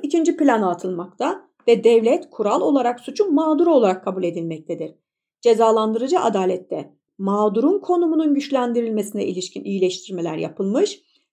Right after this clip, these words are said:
ve mağdurun ceza muhakemesine katılan olarak katılması, bazı haklara sahip olması düzenlenmiş olmasına rağmen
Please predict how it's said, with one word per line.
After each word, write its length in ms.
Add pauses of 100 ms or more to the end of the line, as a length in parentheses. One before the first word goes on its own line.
ve 60
mağdurun 720 (220)
ceza 420
muhakemesine 800
katılan 520
olarak 380
katılması, 760 (320)
bazı 340
haklara 520
sahip 420
olması 480
düzenlenmiş 680
olmasına 480
rağmen 460